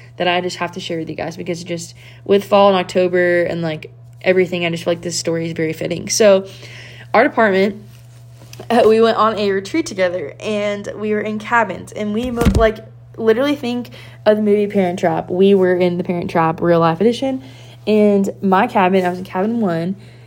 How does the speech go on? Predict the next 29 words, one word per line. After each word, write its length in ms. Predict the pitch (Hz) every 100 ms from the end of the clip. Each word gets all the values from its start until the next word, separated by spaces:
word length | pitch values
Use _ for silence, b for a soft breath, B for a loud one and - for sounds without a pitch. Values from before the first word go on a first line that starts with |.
| B -
which 200 | 202 196
is, 320 | 208 190 - -
um, 320 | 185 170 170
you 140 | 185 190
would 100 | 196
think 160 | 208
would 100 | 220
be 60 | 233
the 100 | 240
best 300 | 214 185 196
'cause 100 | 196
it's 140 | 196
the 100 | 214
first, 380 | 196 180 190 190
but 80 | 180
it's, 180 | 175 -
that's 260 | 180 180
so, 720 | - 185 185 202 214 226 - -
that's 240 | 190 190
so 160 | 214 220
false, 320 | 185 175 -
y'all. 180 | 170 175
We 80 | 180
literally 320 | 180 190 240
had 180 | 254 262
a 80 |
bat 400 | 254 208 208 208
incident 420 | 196 208 185 175
in 100 | 147